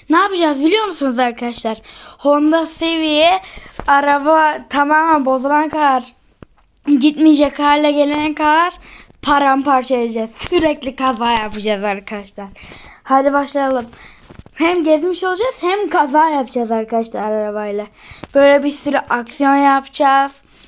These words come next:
Dereye falan uçacağız. Sürekli kaza yapacağız.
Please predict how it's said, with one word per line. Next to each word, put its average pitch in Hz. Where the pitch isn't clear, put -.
Dereye 269
falan 269
uçacağız. 269
Sürekli 269
kaza 262
yapacağız. 277